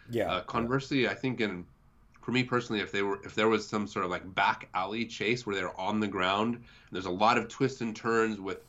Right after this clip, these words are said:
Speaker 2: intersections every couple feet or something, it's like a
Speaker 1: Yeah.
Speaker 2: maze. I personally probably wouldn't let my players use lightness. In my mind, lightness is something that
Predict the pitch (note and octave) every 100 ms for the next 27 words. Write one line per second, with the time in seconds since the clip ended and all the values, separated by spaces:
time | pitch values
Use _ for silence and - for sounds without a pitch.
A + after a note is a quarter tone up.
0 | - - A2+ A#2 A2+ G#2+ - G#2+ F#2+ F#2+
1 | G2+ A2 G2 - G2 F#2 F2+ F2+ E2+ G2
2 | F2+ F2 F#2 G2 A2 A2 - - - -
3 | C#3+ E3+ F3 E3 D#3 D#3 C3 C3 A#2+ B2+
4 | B2+ A#2+ - G2+ A#2+ B2+ B2+ B2 C3+ C3+
5 | A#2+ B2+ A2 A#2+ A#2+ A#2+ A#2 - G2+ G2+
6 | G#2 G#2+ G#2+ G2+ F#2 F#2+ F2 - F2+ F#2+
7 | F#2 F#2 F2 E2+ E2